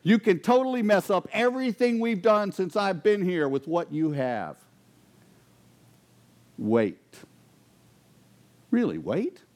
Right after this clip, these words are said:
Yep, wait. You want us to not talk to, no, don't talk to anybody. Just talk to me. You're not safe. You will screw this up.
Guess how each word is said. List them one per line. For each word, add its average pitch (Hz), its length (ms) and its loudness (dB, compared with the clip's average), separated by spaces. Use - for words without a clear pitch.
Yep, 185 360 2
wait. 233 480 0
You 151 120 10
want 196 160 4
us 185 80 -4
to 180 120 2
not 202 320 -2
talk 247 200 -2
to, 127 220 -6
no, 214 280 0
don't 214 220 4
talk 254 240 -4
to 151 100 -2
anybody. 160 480 -2
Just 220 300 4
talk 254 300 2
to 247 80 0
me. 240 220 2
You're 196 220 0
not 285 240 -2
safe. 277 440 2
You 240 160 8
will 269 180 2
screw 254 520 -2
this 254 320 0
up. 277 420 -4